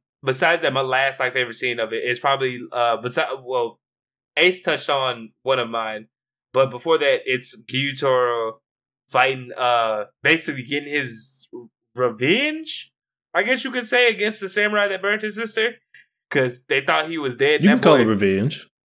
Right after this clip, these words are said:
Speaker 1: And that boy flipped up on out, <laughs> killed, killed the lady of the house, and then was like, "Hey, big dog, I gotta,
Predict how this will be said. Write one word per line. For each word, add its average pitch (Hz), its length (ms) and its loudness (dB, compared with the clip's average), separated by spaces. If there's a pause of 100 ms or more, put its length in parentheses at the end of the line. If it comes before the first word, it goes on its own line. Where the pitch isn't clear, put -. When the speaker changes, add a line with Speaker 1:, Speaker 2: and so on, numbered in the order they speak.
(220)
Speaker 1:
And 131 120 0
that 147 160 -2
boy 131 280 2
flipped 247 420 -2
up 233 160 0
on 220 220 0
out, 190 240 2 (280)
<laughs> - 260 -20
killed, 214 300 4 (400)
killed 214 400 4
the 202 100 4
lady 196 420 2
of 180 100 2
the 180 100 2
house, 170 480 0
and 143 160 -2
then 147 300 2
was 135 240 -2
like, 127 340 -2 (480)
"Hey, 143 160 4
big 120 220 0
dog, 113 240 0
I 120 100 0
gotta, 117 280 -2